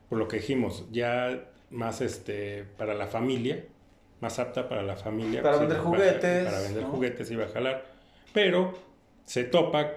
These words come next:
Speaker 1: con que ese mismo año y por las mismas fechas, pues, estrena el Batman de Tim Burton y, pues, dijo,
Speaker 2: Sí,
Speaker 1: cortó
Speaker 2: no, pues, la,
Speaker 1: cabezas.
Speaker 2: la mandó a la chingada, ¿no? O sea, mandó a la chingada el box office de todas las películas de ese año.
Speaker 1: Ujú.
Speaker 2: Y Cazafantasmas no fue la excepción porque, pues,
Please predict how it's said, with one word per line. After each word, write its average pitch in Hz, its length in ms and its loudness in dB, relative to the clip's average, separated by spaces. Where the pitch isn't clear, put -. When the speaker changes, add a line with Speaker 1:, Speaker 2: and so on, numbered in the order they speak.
Speaker 1:
con 104 220 -4
que 143 100 0
ese 160 160 0
mismo 160 420 4
año 147 280 2
y 110 180 -2
por - 220 -8
las 90 100 -2
mismas 147 300 0
fechas, 156 560 -2
pues, 165 140 -4
estrena 131 440 0
el 113 120 0
Batman 117 440 -2
de 98 140 -6
Tim 117 240 -4
Burton 131 400 0
y, 92 80 -4
pues, 95 260 -10
dijo, 95 400 -10
Speaker 2:
Sí, - 160 -6
Speaker 1:
cortó - 160 2
Speaker 2:
no, 135 100 6
pues, 123 140 4
la, 123 60 4
Speaker 1:
cabezas. 120 320 4
Speaker 2:
la 117 40 -2
mandó 120 220 2
a 131 40 2
la 131 120 0
chingada, 120 600 0
¿no? 131 200 -6
O 151 80 -8
sea, 107 320 -6
mandó 107 240 -4
a - 20 -4
la 127 140 -2
chingada 117 360 0
el 120 100 2
box 120 360 -4
office 117 280 -6
de 113 120 -2
todas 123 400 -2
las 113 140 -4
películas 113 600 -8
de 117 60 -6
ese 123 180 -6
año. 135 240 -4
Speaker 1:
Ujú. 139 300 -4
Speaker 2:
Y 123 80 -6
Cazafantasmas 131 580 4
no 135 120 2
fue 131 100 2
la 131 60 0
excepción 135 440 -2
porque, 120 260 -2
pues, 113 460 -8